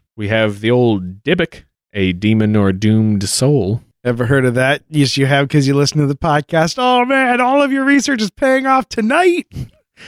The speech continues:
Speaker 1: The Book of Tobit contains the first explicit description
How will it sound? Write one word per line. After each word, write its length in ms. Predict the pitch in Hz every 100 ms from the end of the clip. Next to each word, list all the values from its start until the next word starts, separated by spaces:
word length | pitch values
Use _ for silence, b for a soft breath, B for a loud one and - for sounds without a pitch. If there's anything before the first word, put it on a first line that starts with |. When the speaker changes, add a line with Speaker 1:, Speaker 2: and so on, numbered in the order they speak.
| B B B -
Speaker 1:
The 120 | 110
Book 200 | 156 147
of 140 | 123
Tobit 560 | - - 208 123 - - -
contains 480 | 120 139 139 120
the 80 | 117
first 420 | - - 170 - -
explicit 600 | 117 - - 160 143 104
description 580 | 101 - 180 - 98